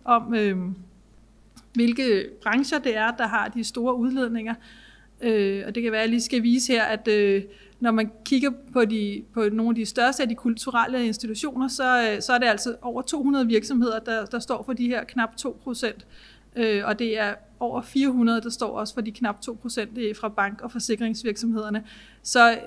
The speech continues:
man kan sige, det er selvfølgelig et stort tal, men det er jo også rigtig mange virksomheder. Øh, til gengæld, når man kigger hernede i nærings- og nydelsesindustrien, altså fødevarevirksomheder, så er det faktisk kun tolv virksomheder, der er registreret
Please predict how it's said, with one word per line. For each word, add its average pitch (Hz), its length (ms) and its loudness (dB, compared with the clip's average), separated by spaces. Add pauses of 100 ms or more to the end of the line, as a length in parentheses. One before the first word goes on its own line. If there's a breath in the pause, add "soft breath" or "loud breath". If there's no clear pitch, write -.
(100)
man 240 120 2
kan 240 100 0
sige, 240 200 2
det 233 180 2
er 247 100 4
selvfølgelig 269 340 -2
et 240 80 -4
stort - 280 -2
tal, 254 280 2
men 254 140 4
det - 20 0
er 233 40 -2
jo 214 100 0
også 226 180 -4
rigtig 233 300 -2
mange 226 300 0
virksomheder. 220 540 -2 (480 loud breath)
Øh, 202 380 0 (200)
til 269 120 -2
gengæld, 302 320 0
når 262 80 2
man 240 140 4
kigger 262 220 0
hernede 247 480 0
i 233 40 0
nærings- 220 440 0
og 233 60 0
nydelsesindustrien, 240 1200 0
altså - 220 -10 (120)
fødevarevirksomheder, 233 800 -2 (280 loud breath)
så - 140 -2
er 277 40 4
det 277 100 -6
faktisk 294 240 -6
kun 311 200 -4
tolv 302 380 0
virksomheder, 233 540 -2 (120)
der 240 60 0
er 214 340 -2
registreret 220 640 -4